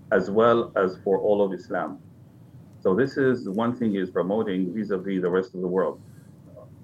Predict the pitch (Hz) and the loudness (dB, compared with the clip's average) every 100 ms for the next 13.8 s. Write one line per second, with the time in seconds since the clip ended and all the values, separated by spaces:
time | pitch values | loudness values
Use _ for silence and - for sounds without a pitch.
0 | - 92 85 98 90 - 87 87 107 107 | -10 -4 0 0 0 -4 -4 -2 0 0
1 | 90 85 82 85 90 82 78 - 95 90 | -2 -4 -4 -6 -6 -6 -6 -2 -2 -2
2 | 80 78 76 101 98 - 90 87 80 - | -2 -2 0 0 0 0 -4 -4 -6 -2
3 | 98 92 - 85 80 80 87 95 101 82 | 0 0 -2 -2 0 0 0 0 0 -2
4 | 82 80 87 85 95 95 85 - 85 80 | -8 -8 -8 -4 -2 -4 -8 -4 -4 -4
5 | 90 90 - - - - - - - - | -12 -14 -16 -20 -20 -20 -20 -20 -20 -20
6 | - - 90 82 78 110 147 151 117 104 | -20 -4 -2 -2 -2 4 4 6 6 6
7 | 90 80 80 - - - 90 87 - 127 | 6 4 -2 -10 -12 -4 -2 -2 -2 -4
8 | - 82 - - - 82 110 104 101 90 | -4 -8 -10 -10 -6 -4 0 0 0 -4
9 | - _ _ - - - - 123 - 87 | -8 _ _ -20 -20 -8 -4 -2 -4 -4
10 | 80 80 - 82 87 87 110 - _ - | -4 -4 -8 -6 0 0 0 -4 _ -20
11 | - - - - 104 120 131 117 95 110 | -20 -20 -14 -2 4 4 4 0 2 2
12 | 110 113 104 92 95 92 90 110 95 90 | 2 2 0 0 -6 -6 -4 -4 -4 -2
13 | 95 104 - 92 85 101 87 87 | -2 -2 -6 -6 -2 0 0 -2